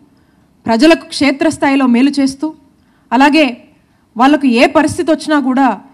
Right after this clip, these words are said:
వాళ్ళు వాళ్ళ యొక్క ప్రాణానికి ఒక భద్రతని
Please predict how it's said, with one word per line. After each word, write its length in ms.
వాళ్ళు 260
వాళ్ళ 240
యొక్క 140
ప్రాణానికి 560
ఒక 100
భద్రతని 500